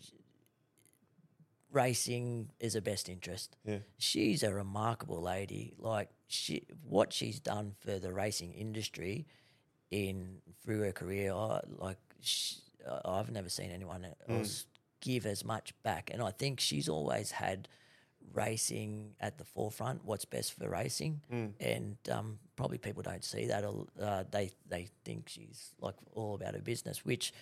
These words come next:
Speaker 1: she, she is, of course,
Speaker 2: Mm.
Speaker 1: but she does put racing, she wants racing to be, um, on the front page of the papers.
Speaker 2: And I think the thing about Gay too is the less important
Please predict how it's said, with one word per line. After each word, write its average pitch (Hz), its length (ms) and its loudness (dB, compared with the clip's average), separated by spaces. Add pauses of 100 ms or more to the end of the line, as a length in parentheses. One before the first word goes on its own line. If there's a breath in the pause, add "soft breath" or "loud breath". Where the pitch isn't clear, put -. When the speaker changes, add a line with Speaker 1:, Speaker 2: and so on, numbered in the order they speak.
(260 loud breath)
Speaker 1:
she, 85 520 -6
she 90 420 0
is, 87 120 -4
of 87 180 -8
course, 107 280 2
Speaker 2:
Mm. 101 60 -2
Speaker 1:
but 90 220 2 (240)
she - 260 -2
does 110 340 2
put 120 240 0
racing, 101 800 -2
she - 160 -6
wants 110 380 -4 (160)
racing 104 440 0
to - 100 -6
be, 95 400 -2 (640 soft breath)
um, 60 560 0
on 101 100 -2
the 98 60 -6
front - 200 -2
page - 180 -4
of - 120 -6
the 110 60 -4
papers. - 420 -4 (140)
Speaker 2:
And 120 80 8
I 117 40 8
think 160 200 4
the 147 40 -4
thing 139 140 6
about 110 180 4
Gay 107 200 6
too 107 220 0
is 90 180 -2
the 113 200 2
less 123 420 6
important 104 760 0